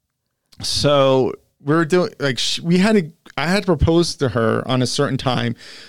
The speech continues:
So if we proposed, we would go to the first meeting for marriage prep, and which means we can get married in spring break. So she had it all planned out.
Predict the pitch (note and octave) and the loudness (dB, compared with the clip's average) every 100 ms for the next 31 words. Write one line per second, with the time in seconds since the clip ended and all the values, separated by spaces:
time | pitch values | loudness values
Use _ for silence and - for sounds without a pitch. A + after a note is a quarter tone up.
0 | - - C#3+ - C#3 - C#3 C3 C3 C3+ | -10 -4 -2 0 -2 0 2 2 0 -2
1 | - G3+ D3+ A#2+ B2+ C3 - _ - - | 0 4 4 4 2 -2 -10 _ -20 -20
2 | - C#3 C3+ D3 D3+ D#3 C#3+ - D#3+ D#3 | -2 0 2 2 2 2 -2 0 0 0
3 | - D3 C#3+ - C3+ B2 C3 B2+ B2+ - | 0 0 0 0 0 2 0 0 0 -4
4 | - - _ - A#2+ A2+ - - - B2+ | -6 -12 _ -6 -4 -2 -4 -6 -6 -4
5 | B2 B2+ B2 A#2+ A#2 A#2 A#2 A#2 A#2 A2+ | -2 -2 -4 -4 -6 -6 -4 -4 -4 -4
6 | A2+ A#2+ A#2 A2 A2+ - _ - C#3 B2+ | -6 -8 -8 -6 -8 -12 _ -12 -10 -8
7 | A2+ A2 - _ _ _ _ _ _ _ | -8 -8 -12 _ _ _ _ _ _ _
8 | _ _ _ _ _ _ - A#2 G3 G#3 | _ _ _ _ _ _ -6 0 2 2
9 | C3+ G#2+ G#2+ - - - - | 2 2 -2 -6 -6 -12 -14